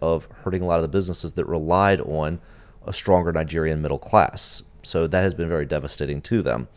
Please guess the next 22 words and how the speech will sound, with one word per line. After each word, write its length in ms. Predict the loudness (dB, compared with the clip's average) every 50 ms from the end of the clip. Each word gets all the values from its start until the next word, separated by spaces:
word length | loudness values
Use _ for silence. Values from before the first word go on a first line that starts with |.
| -20 -20 -20 -20 -20 -20 -20 -20 -20 -20 -20 -20 -20 -20 -16 -6
However, 580 | -4 -2 -2 2 4 4 6 6 6 4 4
what's 420 | 4 4 2 0 -2 -4 -4 -6 -8 -14 -20 -16 -12 -12 -6 0
done 260 | 2 2 2 2 0
is 320 | 0 -2 -2 -2 -4 -4
done, 260 | -2 0 2 2 2 0
and 100 | 0 -2
if 140 | -4 -4
we're 60 | -6 -4
talking 240 | -2 -2 0 0
about 160 | 0 0 0 0
just 300 | 0 0 0 -2 -4 -8 -16 -12
repairing 600 | -8 -8 -8 -6 -4 0 0 2 2 2 0 -2
the 80 | -4 -6
currency 480 | -4 0 2 2 2 2 0 -2 -4 -2
right 160 | -4 -4 -2
now, 320 | -2 -2 -2 -2 -4 -6 -12 -18 -20 -20 -20 -20 -20 -20 -20 -20 -10
the 200 | -6 -4 -4 -2
first 320 | 2 4 2 4 2 0
thing 180 | -2 0 0 0
that 160 | 0 -2 0
the, 320 | 0 2 2 2 0 -2 -2
um, 360 | -2 0 0 -2 -2 -6